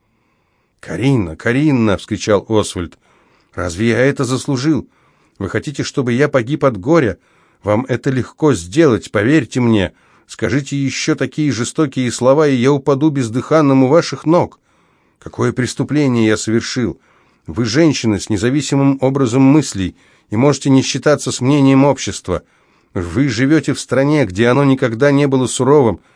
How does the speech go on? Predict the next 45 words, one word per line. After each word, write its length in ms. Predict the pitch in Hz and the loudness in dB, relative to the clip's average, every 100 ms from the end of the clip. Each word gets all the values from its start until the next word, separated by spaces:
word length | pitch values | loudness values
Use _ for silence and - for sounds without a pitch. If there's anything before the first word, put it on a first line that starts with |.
| _ _ _ - | _ _ _ -14
Да 80 | 90 | -8
если 300 | 92 - 113 | -6 -4 -2
бы 160 | 120 | 0
оно 160 | 120 127 | 2 4
и 80 | 131 | 4
осудило 560 | 123 - 120 120 143 | 2 -2 -4 0 2
вас, 300 | 123 143 131 | 4 4 2
вы 120 | 123 117 | -2 -2
покорили 460 | 113 127 131 143 | -2 0 0 2
бы 160 | 123 127 | 2 0
его 300 | 123 127 143 | 0 0 0
своим 420 | - 131 139 117 | 0 2 2 2
гением. 520 | 143 165 127 104 85 _ _ _ _ _ _ - | 2 4 4 2 -2 _ _ _ _ _ _ -8
Но 260 | 90 92 | -4 -4
что 300 | 80 - 113 | -4 -4 -2
бы 100 | 107 | 0
ни 80 | 110 | 0
случилось, 720 | - 113 - 127 107 90 - _ _ _ _ - | 0 -4 -2 -2 -2 -4 -10 _ _ _ _ -12
я 160 | 87 87 | -8 -6
хочу 320 | - - 117 | -6 -4 -6
всю 180 | - 107 | -4 -4
жизнь 360 | 98 117 104 | -2 -2 -2
быть 260 | 92 120 - | -2 -2 -2
с 80 | 98 | -2
вами, 320 | 123 120 101 | 0 2 0
я 260 | 92 95 | 0 0
этого 340 | 107 120 120 113 | 0 0 -2 -2
хочу. 460 | 117 107 - 139 | -2 -4 -2 0
От 160 | 104 - | 0 0
чего 420 | - 107 113 143 | -8 -4 -2 0
же 100 | 110 | 0
вы 120 | 123 135 | -2 -4
страдаете? 840 | - 127 123 151 127 92 - - _ _ _ _ _ _ _ | 0 0 2 2 2 -2 -6 -18 _ _ _ _ _ _ _
Если 300 | 87 90 - | -10 -8 -4
я 160 | 104 113 | 0 0
не 80 | 120 | 0
смогу 340 | - 113 117 | 0 -2 -2
стать 300 | 131 135 123 | 0 0 2
вашим 320 | 117 127 127 | 2 0 0
супругом, 640 | - 120 - 123 120 117 110 | -4 -4 -2 -4 0 2 2
не 80 | 107 | 0
оскорбив 520 | - 110 101 120 - | -2 -4 -2 -6 -2
памяти 400 | 131 127 117 104 | 0 2 0 -4
того, 300 | 113 113 123 | -2 -2 -4
кто 320 | - 117 | -2 -2